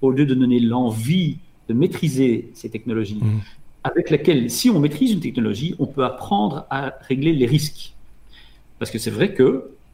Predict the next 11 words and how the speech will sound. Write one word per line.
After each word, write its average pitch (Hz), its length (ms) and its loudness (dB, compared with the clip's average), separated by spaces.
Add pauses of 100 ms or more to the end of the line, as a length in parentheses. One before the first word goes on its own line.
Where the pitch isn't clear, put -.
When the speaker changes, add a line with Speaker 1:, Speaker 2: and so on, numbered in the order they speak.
(100)
Speaker 1:
avec, 110 380 -8 (160)
avec 110 180 -4
la 120 80 -4
technologie 117 500 -4
digitale, 107 400 -2
on 92 100 0
peut 120 280 2
créer 120 320 2
un 147 80 4
Big 143 140 0
Brother. 107 480 -6